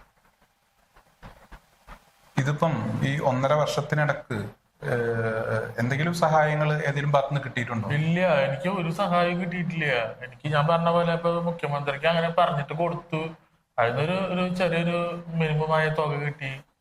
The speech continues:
Speaker 2: പിന്നെ ഇവിടുന്ന് എനിക്ക് ഒരു
Speaker 1: എത്ര,
Speaker 2: സഹായം
Speaker 1: എത്ര
Speaker 2: കിട്ടി.
Speaker 1: രൂപയാണ് കിട്ടിയത്?
Speaker 2: മുപ്പതിനായിരം രൂപ കിട്ടി എനിക്ക്. അത് നമുക്ക് ഒരു ഒമ്പത് ദിവസത്തെ ഡയ-, ഡയാലിസിസ് ചെയ്യാം. അത് അതുകൊണ്ട് അതന്നെ ഉള്ളു.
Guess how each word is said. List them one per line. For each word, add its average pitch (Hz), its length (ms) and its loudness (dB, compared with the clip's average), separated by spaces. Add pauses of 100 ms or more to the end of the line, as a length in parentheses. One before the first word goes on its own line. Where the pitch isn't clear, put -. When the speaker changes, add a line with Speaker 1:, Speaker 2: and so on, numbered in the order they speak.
(600)
Speaker 2:
പിന്നെ 123 260 2
ഇവിടുന്ന് 139 360 0
എനിക്ക് 185 260 -2
ഒരു 220 80 2
Speaker 1:
എത്ര, 165 120 0
Speaker 2:
സഹായം 156 240 2
Speaker 1:
എത്ര 151 120 -2
Speaker 2:
കിട്ടി. 147 60 -2
Speaker 1:
രൂപയാണ് 135 380 -2 (100)
കിട്ടിയത്? 123 260 -6
Speaker 2:
മുപ്പതിനായിരം 147 540 2
രൂപ 160 220 -2
കിട്ടി 151 220 -4
എനിക്ക്. 131 340 -8 (760)
അത് 117 160 2
നമുക്ക് 165 240 0
ഒരു 175 100 0
ഒമ്പത് 156 320 0
ദിവസത്തെ 170 280 -2
ഡയ-, 165 260 0
ഡയാലിസിസ് 143 520 -2
ചെയ്യാം. 113 420 -4 (300)
അത് 139 240 0
അതുകൊണ്ട് 135 400 0
അതന്നെ 127 560 0
ഉള്ളു. 120 320 -2